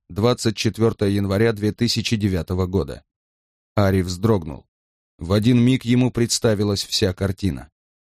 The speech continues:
Взлом, фотографии, зонтик. Ребенок, который якобы был у Хрольвера.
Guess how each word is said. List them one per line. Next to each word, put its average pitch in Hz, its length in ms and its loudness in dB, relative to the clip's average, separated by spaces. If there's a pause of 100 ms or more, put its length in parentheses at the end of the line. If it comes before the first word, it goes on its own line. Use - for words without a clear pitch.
(240)
Взлом, 104 600 0 (320)
фотографии, 101 800 0 (340)
зонтик. 92 680 -4 (680)
Ребенок, 104 640 0
который 107 380 0
якобы 95 520 0
был 85 400 -4
у 95 120 0
Хрольвера. 87 680 -2